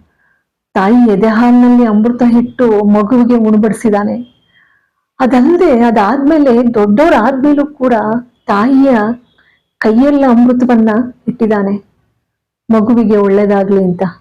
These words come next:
ಅದರಿಂದ ತಾಯಿ ಏನೇ ವಿಷ ಕೊಟ್ರು ಕೂಡ ಆ ಮಗುಗೆ ಅಮೃತವಾಗಿ ಪರಿವರ್ತನೆ ಆಗುತ್ತಂತೆ.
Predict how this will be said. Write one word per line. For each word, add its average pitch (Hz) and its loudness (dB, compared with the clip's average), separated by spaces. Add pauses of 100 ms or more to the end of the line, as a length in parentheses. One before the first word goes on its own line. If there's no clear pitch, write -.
(880)
ಅದರಿಂದ 302 0 (120)
ತಾಯಿ 262 0
ಏನೇ 311 2
ವಿಷ 240 0 (100)
ಕೊಟ್ರು 294 -2
ಕೂಡ 285 0
ಆ 226 0
ಮಗುಗೆ 240 0
ಅಮೃತವಾಗಿ 240 0
ಪರಿವರ್ತನೆ 226 -2
ಆಗುತ್ತಂತೆ. 196 -4